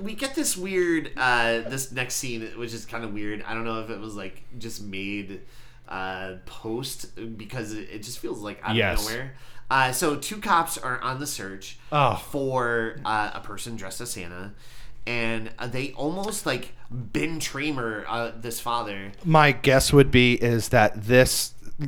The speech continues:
Speaker 3: that little scene here with the, the fake Santa is, um, foreshadowing to the end of the movie.
Speaker 1: Oh, okay. Where
Speaker 3: Yes?
Speaker 1: the police
Speaker 3: Is that
Speaker 1: almost
Speaker 3: acceptable?
Speaker 1: kill him?
Speaker 2: Sure.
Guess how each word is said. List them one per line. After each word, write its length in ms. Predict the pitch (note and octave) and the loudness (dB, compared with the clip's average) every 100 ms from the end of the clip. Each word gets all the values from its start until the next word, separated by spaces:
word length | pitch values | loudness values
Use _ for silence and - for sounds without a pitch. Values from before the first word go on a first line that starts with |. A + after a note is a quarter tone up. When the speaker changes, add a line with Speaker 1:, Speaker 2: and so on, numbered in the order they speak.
| G2+ | 8
Speaker 3:
that 220 | C#3+ C3+ | 8 10
little 140 | D#3+ C#3 | 8 8
scene 260 | - C#3+ | 6 4
here 300 | B2 C3+ C3 | 4 6 8
with 240 | A#2+ A#2 - | 8 4 4
the, 180 | A#2+ G2+ | 2 4
the 220 | B2 A2+ | 4 4
fake 300 | G2+ - B2 | 4 4 4
Santa 400 | - B2+ A#2+ C3+ C3+ - - | 6 6 6 4 2 -10 0
is, 420 | B2+ A#2 G#2+ G#2+ - - - - | 6 8 8 4 -2 -10 -12 0
um, 500 | A#2+ A2+ G#2+ G2 F#2+ - - | 4 4 4 2 -4 -8 -10
foreshadowing 720 | - D#3 C3 C#3 A2 G#2+ G#2 | 4 6 8 6 6 4 2
to 120 | - A#2 | 2 4
the 100 | G#2 | 4
end 140 | F#2+ | 2
of 80 | F2 | 0
the 80 | F#2+ | -2
movie. 360 | E2+ D#2 C2+ - - - - - - - - | -2 -2 -6 -8 -18 -18 -18 -18 -16 -12 -4
Speaker 1:
Oh, 460 | B3 E3+ G#2+ C3+ D#3 | 0 0 0 -4 -4
okay. 160 | A2 - - - | -6 -10 -14 -4
Where 160 | A2 B2+ | 4 4
Speaker 3:
Yes? 160 | - | 4
Speaker 1:
the 40 | - | 0
police 140 | C#3+ | -2
Speaker 3:
Is 60 | C3 | 6
that 80 | C#3 | 6
Speaker 1:
almost 180 | C#3 D3+ | 8 8
Speaker 3:
acceptable? 360 | C3+ C3 F3 | 8 10 8
Speaker 1:
kill 260 | F3+ F3 F3 | 8 0 -2
him? 60 | |
Speaker 2:
Sure. 280 | E3+ C3 C3 | -2 -2 -2